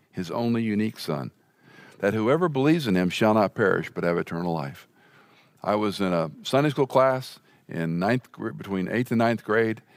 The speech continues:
and the, uh, teacher on a green chalkboard handed a, a paperback copy of the Gospel of John, and we read the story of Nicodemus,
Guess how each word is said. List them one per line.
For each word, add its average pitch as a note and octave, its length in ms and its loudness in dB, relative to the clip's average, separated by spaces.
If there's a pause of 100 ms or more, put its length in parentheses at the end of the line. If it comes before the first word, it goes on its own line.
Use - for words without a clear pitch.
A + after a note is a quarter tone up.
(220)
and E2+ 260 -2
the, E2 380 -2
uh, D2 300 -2 (840)
teacher A#2+ 540 -2 (260)
on D2+ 160 -4
a E2+ 60 -4
green A#2+ 320 2
chalkboard A2+ 720 2 (320)
handed G#2+ 380 0
a, - 280 0 (160)
a - 100 -4
paperback A#2 560 -2
copy A#2+ 360 0
of G#2+ 80 -4
the F#2+ 60 -4
Gospel A2 380 0
of G2+ 60 -6
John, G2 420 0 (640)
and - 140 -4
we E2+ 80 -2
read A2 260 2
the B2 80 -4
story A2+ 320 0
of G#2 60 2
Nicodemus, G2+ 800 -2